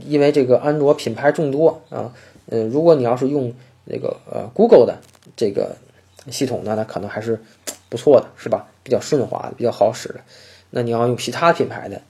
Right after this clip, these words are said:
这个就不好讲了，因为这个品牌有，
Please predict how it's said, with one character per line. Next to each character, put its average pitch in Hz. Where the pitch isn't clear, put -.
这 113
个 104
就 104
不 104
好 95
讲 107
了， 98
因 120
为 117
这 113
个 113
品 107
牌 117
有， 117